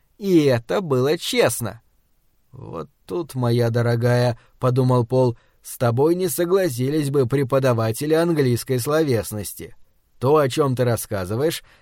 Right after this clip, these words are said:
называется Deus Ex Machina, бог с машины. Это прием впервые был использован в древнегреческой трагедии.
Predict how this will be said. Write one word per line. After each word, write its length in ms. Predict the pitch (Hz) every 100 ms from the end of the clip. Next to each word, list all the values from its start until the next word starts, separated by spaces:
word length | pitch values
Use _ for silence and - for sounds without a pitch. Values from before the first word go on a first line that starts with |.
| _
называется 880 | 104 113 135 160 170 143 - 156 151
Deus 540 | 135 139 180 170 - -
Ex 360 | 170 - -
Machina, 720 | 165 160 - 190 180 127 87
бог 260 | 90 143 147
с 80 | -
машины. 720 | 151 139 - 185 147 90 -
Это 300 | 113 117 135
прием 420 | 143 147 165 165
впервые 560 | 123 165 160 151 185 190
был 240 | 165 175
использован 680 | 165 - 165 175 165 175 170
в 60 | 151
древнегреческой 1040 | 165 160 170 165 175 165 170 156 165 170
трагедии. 760 | 165 165 170 180 139 101 82